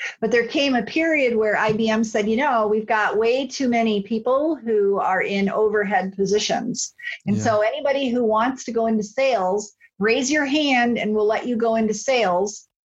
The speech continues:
Speaker 1: with the caveat that if you are not successful, then you have, you're out of the company."
Speaker 2: Oh, wow.
Speaker 1: And I was young enough and I thought, "Eh, what the heck?" Raised my hand, and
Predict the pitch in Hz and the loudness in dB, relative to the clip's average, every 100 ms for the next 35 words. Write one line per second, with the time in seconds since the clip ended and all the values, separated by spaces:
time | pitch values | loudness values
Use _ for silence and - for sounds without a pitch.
0 | _ 233 269 285 - 247 277 294 240 214 | _ 0 0 0 0 0 0 0 2 2
1 | - 208 214 - - 247 269 330 - _ | 0 0 0 0 -2 0 0 0 -6 _
2 | _ - 240 240 226 220 220 - - 220 | _ -4 0 0 2 2 0 -2 -4 -4
3 | - - 220 - - 320 370 370 _ _ | -2 2 0 0 -2 0 0 -2 _ _
4 | - 226 220 214 214 220 214 - _ _ | -4 0 0 2 2 0 -2 -4 _ _
5 | _ 214 208 208 196 196 185 170 - - | _ -2 0 2 0 0 -2 -2 -4 -6
6 | - _ _ _ - - - 117 143 117 | -10 _ _ _ -20 -10 -2 2 4 4
7 | 120 123 104 _ _ _ - 214 214 220 | 2 -2 -6 _ _ _ -6 -2 0 2
8 | 214 208 196 - 208 214 214 226 262 - | 2 0 -2 -6 -2 0 2 2 0 -2
9 | 233 196 202 208 196 185 - - 480 453 | -2 0 0 0 0 -2 -8 -4 0 0
10 | - _ _ _ _ 359 359 302 349 359 | -2 _ _ _ _ -4 0 2 2 0
11 | - _ _ _ 214 247 247 240 233 233 | -4 _ _ _ 0 0 0 -2 0 2
12 | 233 220 302 392 - _ _ - 208 208 | 2 2 2 0 -4 _ _ -4 0 2
13 | 214 | 0